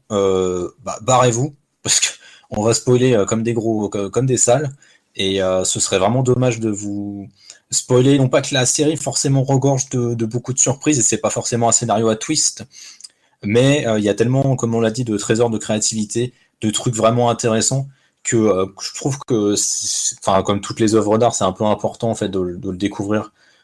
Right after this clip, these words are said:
euh, sur, euh, sur papier. Et puis surtout, en fait, euh, on va en parler, mais surtout les nu-, tous ces numéros dont on a déjà un peu parlé, les numéros interludes, euh, ces numéros spéciaux, on va en parler un peu en détail. Et je pense que c'est dommage en fait d'en entendre parler,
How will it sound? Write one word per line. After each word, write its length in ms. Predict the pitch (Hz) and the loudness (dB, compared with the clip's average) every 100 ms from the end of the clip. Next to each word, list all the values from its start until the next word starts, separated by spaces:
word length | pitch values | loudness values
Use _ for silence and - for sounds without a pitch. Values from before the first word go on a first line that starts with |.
| _ | _
euh, 200 | 92 90 | -8 -4
sur, 400 | - - 113 92 | -4 -4 -2 -2
euh, 260 | 87 82 - - - - | -2 -4 -6 -12 -16 -12
sur 220 | - 113 | -6 -4
papier. 320 | - 104 139 139 - - | -2 -2 -2 -6 -8 -6
Et 80 | 107 | -4
puis 160 | 113 | -2
surtout, 440 | 104 - - - 131 | -2 -2 -4 -2 0
en 80 | 113 | 2
fait, 260 | 117 113 - 104 | 2 0 -4 -2
euh, 200 | 90 92 | -2 -2
on 120 | 107 | -2
va 120 | 98 | 2
en 100 | 120 | 2
parler, 480 | 120 117 113 135 143 - _ _ | 4 2 4 2 -2 -10 _ _
mais 340 | 95 95 95 95 | -8 -4 -2 -2
surtout 400 | - 110 - 127 | -4 -6 -4 -4
les 260 | 110 98 | -2 -4
nu-, 200 | 101 101 | -4 -4
tous 160 | 104 - | -6 -10
ces 140 | - | -4
numéros 320 | 107 104 104 110 | -2 0 0 0
dont 120 | 104 | -4
on 80 | 101 | -4
a 80 | 95 | -4
déjà 220 | 92 92 | -2 0
un 60 | 101 | 0
peu 120 | 101 | 0
parlé, 240 | 101 101 110 | 0 0 0
les 140 | 90 | -2
numéros 320 | 90 92 90 | -4 -2 -2
interludes, 500 | 92 - 95 113 110 - - - _ | -2 0 2 0 -2 -10 -20 -20 _
euh, 100 | 90 | -2
ces 120 | 82 90 | -2 -2
numéros 320 | 92 92 95 | -2 0 -2
spéciaux, 540 | - 107 95 120 127 - _ - | -2 -4 -2 0 0 -2 _ -6
on 60 | |
va 100 | 90 | 0
en 80 | 98 | 2
parler 200 | 98 101 | 4 4
un 100 | 101 | 2
peu 100 | 104 | 2
en 100 | 117 | 0
détail. 440 | 110 107 123 127 - _ _ | 0 2 2 2 -2 _ _
Et 280 | 98 98 101 | -2 -2 -4
je 220 | 87 101 | -6 -6
pense 320 | 87 127 131 | -2 0 0
que 100 | - | -2
c'est 140 | - | -6
dommage 300 | 98 101 117 | -2 0 2
en 80 | 113 | 2
fait 160 | - 113 | 0 -2
d'en 220 | 98 92 | -2 0
entendre 340 | 107 113 117 110 | 0 0 -2 2
parler, 360 | 107 117 127 | 2 2 0